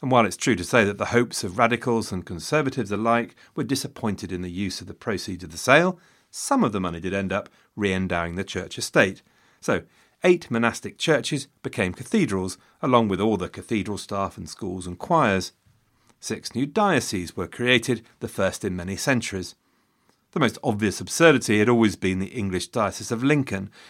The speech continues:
which stretched all the way down to the Thames. Two new dioceses of Oxford and Peterborough were created from parts of that, and on a more local level, many assets were taken and used locally. So I've mentioned places like Dorchester Abbey.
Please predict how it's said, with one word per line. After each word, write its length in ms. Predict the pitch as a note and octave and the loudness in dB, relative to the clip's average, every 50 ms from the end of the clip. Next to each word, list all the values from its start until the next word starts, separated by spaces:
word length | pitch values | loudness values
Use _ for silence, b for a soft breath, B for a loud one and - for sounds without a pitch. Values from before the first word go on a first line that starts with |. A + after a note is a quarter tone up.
| B B | B B
which 160 | - A#2+ - | -8 -6 -6
stretched 400 | - - - C3 G#2 - - - _ - | -6 -4 -2 -4 -4 -4 -8 -14 _ 0
all 240 | - G#3+ A3 G3+ F3 | 2 2 4 4 4
the 60 | B2+ | 4
way 180 | G#2 G#2 G2+ | 4 4 2
down 220 | F#2+ F#2+ F#2 F#2 E2 | 2 0 -2 -4 -6
to 80 | F2+ | -8
the 80 | F#2 F2+ | -10 -8
Thames. 480 | - C#3 C3+ G#2+ G2+ F#2 F#2 - - _ _ _ _ _ _ _ _ _ b b b b b b b b - | -2 0 0 0 0 -2 -6 -10 -12 _ _ _ _ _ _ _ _ _ b b b b b b b b -2
Two 180 | - A3 G#3 F3+ | 2 2 4 6
new 140 | D3 B2 G#2 | 4 4 4
dioceses 560 | - A2+ G2+ G#2 G2+ - - A2+ G#2+ F2+ G#2+ | 4 4 4 4 2 0 -2 -2 -2 -2 -4
of 100 | - - | -4 -4
Oxford 380 | A#2 - - - - G2 F2+ | -6 -6 -6 -8 -14 -12 -10
and 160 | G2 G#2 - - | -12 -12 -8 -2
Peterborough 460 | - A3 G#3+ - A2 G2+ G2+ G2+ G2+ | -2 -2 -2 -2 -2 0 0 0 2
were 120 | G#2+ A2+ | 0 -2
created 540 | - - - G#2+ F#2 F2 D#2+ - G2 F2+ - | -4 -2 -4 -2 -2 -2 -2 -4 -6 -6 -6
from 160 | - E2 D#2+ | -8 -10 -10
parts 400 | - - - A2+ F#2 E2+ - - | -10 -6 -4 -4 -4 -4 -8 -14
of 80 | F2+ - | -8 -2
that, 260 | C#3+ C3+ A2 F#2+ - b b b b b b b | 0 0 0 -2 -6 b b b b b b b
and 80 | F3 | 2
on 120 | A#2+ G#2+ G#2+ | 4 4 4
a 40 | G#2+ | 4
more 240 | B2 A#2+ A2 A2 | 6 6 6 6
local 380 | B2+ D#3+ F#3+ F3+ F3 - A2 F2+ | 8 8 8 6 6 2 -2 0
level, 380 | G#2 A2+ G#2 A2+ A#2 A2+ A2+ b b b b b | 2 2 4 2 2 0 -2 b b b b b
many 240 | A2+ G#2+ A#2 A#2+ A2 | 0 2 2 4 2
assets 420 | A2+ A2 - - A2+ F#2 - - - | 2 0 0 -4 -6 -6 -8 -10 -12
were 80 | C3 | -10
taken 380 | - - - F#2+ F2 - - G2 | -10 -6 -8 -8 -6 -6 -6 -6
and 120 | G#2+ G#2+ | -4 -4
used 440 | A2+ A#2+ C#3 D3 C#3+ B2+ - - - - - | 0 0 2 2 2 0 -2 -4 -16 -14 -8
locally. 500 | A2 F#2 F2+ F2 - G2 F#2 F2 F#2 - b b b b | -6 -6 -6 -6 -8 -12 -12 -12 -12 -16 b b b b
So 100 | - G3 | 2 2
I've 80 | C#3 B2+ | 4 6
mentioned 480 | D3 D3 C#3+ C3+ - - F#2 F2 - | 6 4 4 4 2 0 -4 -4 -2
places 320 | - G#2+ F2+ - - - - | -2 -2 -2 -2 -4 -8 -8
like 220 | F2 E2+ - - | -8 -8 -8 -10
Dorchester 480 | - E2+ E2 - - - - - - - | -12 -12 -12 -12 -16 -18 -14 -14 -12 -6
Abbey. 380 | - D#3+ C3+ A2 F2+ F2+ - | -4 -4 -2 -2 -2 -4 -4